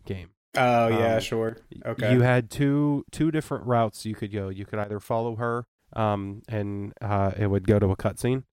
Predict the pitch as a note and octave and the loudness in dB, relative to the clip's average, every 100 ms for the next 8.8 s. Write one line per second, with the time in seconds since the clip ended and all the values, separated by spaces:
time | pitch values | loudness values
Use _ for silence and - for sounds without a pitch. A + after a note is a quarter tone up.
0 | - A#2+ A2+ A2+ - A2 G#2 G#2 G#2 G#2+ | 0 2 2 0 0 0 2 0 -2 -4
1 | A#2 A2 A2 G#2+ A2 A2+ - A2 - A2+ | -4 0 2 2 0 -2 -2 -6 -2 -6
2 | - - G#2 G#2+ A2 A2+ - G2+ G2+ G#2+ | -6 -4 -2 0 0 -4 -4 -2 0 0
3 | G#2 A2+ G#2+ G#2 G2 G2 G#2 G2 G#2 G2 | -2 -2 -2 -2 -2 -2 -2 0 0 -2
4 | - G2+ G2+ - A2+ - G2+ F#2+ - G#2 | -4 -4 -4 -4 -6 -6 -8 -8 -6 -6
5 | A#2+ - B2+ A2+ A2 - A#2 A#2 A2+ A2+ | -6 -2 2 2 2 -2 -2 0 0 -2
6 | - B2 - A2+ A2+ G#2 A2+ A2+ _ A2 | -6 -10 -6 -6 -6 -8 -10 -12 _ -16
7 | G2 G2+ C3+ D3 A#2 G#2+ F#2+ A2+ G#2 G#2+ | -14 -6 -2 0 -2 -6 0 0 2 -2
8 | G2+ F#2+ - - D3 B2+ G2+ F#2+ | 0 -2 -6 2 6 6 4 2